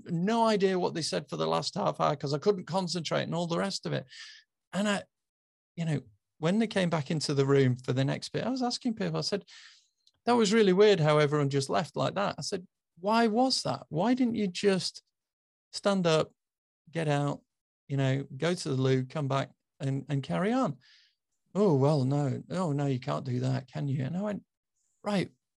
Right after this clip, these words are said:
we're not back in school. You don't have to put your hand up and get permission from the teacher. You can do it. You're a grown-up adult." And then it made me just think,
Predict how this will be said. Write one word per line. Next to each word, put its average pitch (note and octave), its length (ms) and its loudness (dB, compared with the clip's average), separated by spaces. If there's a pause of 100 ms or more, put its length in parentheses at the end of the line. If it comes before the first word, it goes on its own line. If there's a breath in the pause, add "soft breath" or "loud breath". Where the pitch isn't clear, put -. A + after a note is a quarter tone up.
we're F3 120 -4
not G#3+ 320 0
back F#3+ 260 -2
in F#3 140 0
school. F#3+ 500 0 (160)
You D#3 140 -4
don't G3+ 320 -2
have F#3 180 -2
to F#3+ 100 -8
put F#3 180 -4
your F3 120 0
hand G3+ 300 -2
up - 320 -2
and D3 120 0
get E3+ 200 -6
permission F#3 440 -4
from E3 200 -6
the D#3+ 80 -4
teacher. G#3 560 -6 (640 loud breath)
You F3+ 140 -2
can G#3 340 0
do A3+ 160 4
it. - 80 2
You're F#3 200 2
a F#3 40 2
grown-up G3+ 500 0
adult." G#3 360 -2
And E3+ 120 0
then B3+ 100 2
it C4 100 0
made A#3 240 0
me G3 120 0
just F#3 300 -6
think, C4+ 360 -2